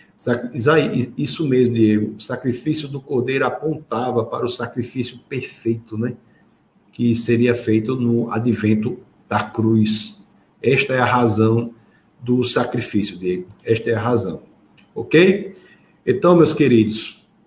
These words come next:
rapaz, já ia me esquecendo de dizer, ó, tô, tô fi-, tô ficando, minha, minhas barbas tão ficando brancas, tô esquecendo algumas coisas. Mas quinta-feira agora é o Café com Ciência. Amanhã, o,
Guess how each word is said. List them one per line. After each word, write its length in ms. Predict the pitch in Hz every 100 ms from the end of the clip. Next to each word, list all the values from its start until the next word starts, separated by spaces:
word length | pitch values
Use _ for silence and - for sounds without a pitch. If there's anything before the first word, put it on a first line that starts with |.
| _ _ _ _ _ _ -
rapaz, 300 | 110 151 143
já 80 |
ia 80 | 127
me 80 | 147
esquecendo 540 | 147 - 156 - 127
de 80 | 127
dizer, 440 | 131 131 107 104 107
ó, 140 | 147 143 - -
tô, 300 | 139 120 113 107
tô 80 | -
fi-, 220 | 120 - - _ _ _ -
tô 80 |
ficando, 260 | 123 - 127
minha, 280 | 131 127 -
minhas 220 | 131 117
barbas 240 | 127 117
tão 100 | 123
ficando 320 | 117 123 135 120
brancas, 320 | 113 110 113
tô 60 |
esquecendo 420 | 135 - 123 123 123
algumas 280 | 135 139
coisas. 440 | - - 127 135 127 _ _ _ - - - -
Mas 180 | 120 127
quinta-feira 840 | - - 220 220 180 - 156 151
agora 380 | 117 104 123 139
é 40 | 120
o 80 |
Café 380 | - 135 - 143
com 140 | - -
Ciência. 600 | - 175 131 120 - -
Amanhã, 440 | 117 147 180 143 131
o, 180 | 127